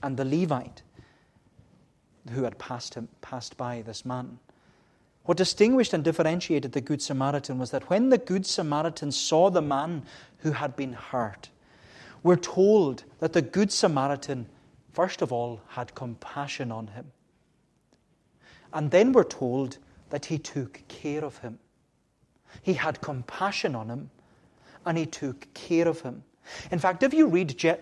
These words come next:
Jesus' well-known parable of the Good Samaritan, you can read it for yourself when you go home. It's in Luke chapter ten. When you read that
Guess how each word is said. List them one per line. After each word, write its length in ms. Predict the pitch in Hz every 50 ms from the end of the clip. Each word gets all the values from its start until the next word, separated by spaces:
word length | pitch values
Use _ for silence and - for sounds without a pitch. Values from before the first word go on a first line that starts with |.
| -
Jesus' 540 | 139 - 170 180 180 - 202 156 151 147 123
well-known 440 | 135 147 160 180 180 160 156 156 151
parable 420 | - - - 143 143 156 147 143 135
of 80 | 123
the 80 | - 131
Good 180 | 117 156 147 -
Samaritan, 480 | - 147 135 131 135 135 - 131 127
you 60 | 131
can 160 | 127 - 160 165
read 160 | 190 220 226
it 80 | 220
for 100 | - -
yourself 420 | 170 151 143 - - 147 147 147 -
when 120 | 156 147
you 60 | 139
go 140 | 135 147 143
home. 280 | 120 135 139 131 123 - - - - - -
It's 120 | 147 -
in 140 | 165 156 156
Luke 160 | 175 208 208
chapter 360 | - - - 165 - - 147 139
ten. 420 | - - - 147 139 127 120 120 - - - -
When 180 | - 214 247 285
you 140 | 302 302 240
read 240 | 175 196 220 190 175
that 340 | 156 165 151 160 170 -